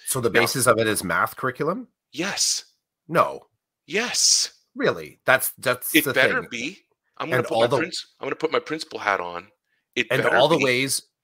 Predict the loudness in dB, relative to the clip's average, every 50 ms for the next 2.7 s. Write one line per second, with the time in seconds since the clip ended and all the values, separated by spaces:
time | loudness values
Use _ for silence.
0 | _ -6 -2 0 0 0 0 0 -2 -4 -4 -6 -8 -8 -4 0 0 0 0 0
1 | -2 -2 -2 -2 -2 -4 -4 -6 -10 -10 -10 -10 -10 -10 -10 -12 -12 -10 -10 -8
2 | -6 -6 -8 -8 -8 -12 -14 -12 -10 -10 -10 -10 -10